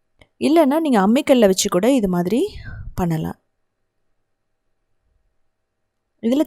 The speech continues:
தேங்காய் ஒரு அரை கப் போட்டுக்கலாம். இதெல்லாமே வந்து பார்த்தீங்கன்னா கரகரப்பா இருந்தா போதும்.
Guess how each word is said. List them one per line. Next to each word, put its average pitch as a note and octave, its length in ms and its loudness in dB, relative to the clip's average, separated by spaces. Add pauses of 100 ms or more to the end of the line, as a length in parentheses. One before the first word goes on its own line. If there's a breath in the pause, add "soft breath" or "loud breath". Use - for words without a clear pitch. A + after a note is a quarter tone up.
தேங்காய் A#3 360 2
ஒரு G#3 180 4
அரை F3 200 0
கப் F3+ 240 -4
போட்டுக்கலாம். E3+ 480 -6 (3000)
இதெல்லாமே A#3 380 4
வந்து A#3 160 2
பார்த்தீங்கன்னா G3 420 0 (140)
கரகரப்பா G#3+ 500 2
இருந்தா F3 260 -2
போதும். F3 520 -6